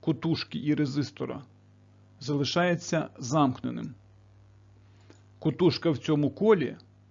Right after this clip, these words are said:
слугує джерелом струму. Вихрове електричне поле, що виникло в котушці, продовжує підтримувати в колі струм.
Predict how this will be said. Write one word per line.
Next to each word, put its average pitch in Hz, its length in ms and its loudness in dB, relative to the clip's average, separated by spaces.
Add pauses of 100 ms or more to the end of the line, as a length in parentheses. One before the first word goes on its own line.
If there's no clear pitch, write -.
(460)
слугує 151 720 2
джерелом 143 540 2
струму. 165 580 -2 (1300)
Вихрове 156 600 2
електричне 151 680 -2
поле, 147 500 0 (600)
що - 260 -2
виникло 143 440 2
в 135 100 -4
котушці, - 640 -4 (880)
продовжує 151 760 4
підтримувати 165 800 -2
в 151 80 -8
колі 151 340 0
струм. 170 400 -6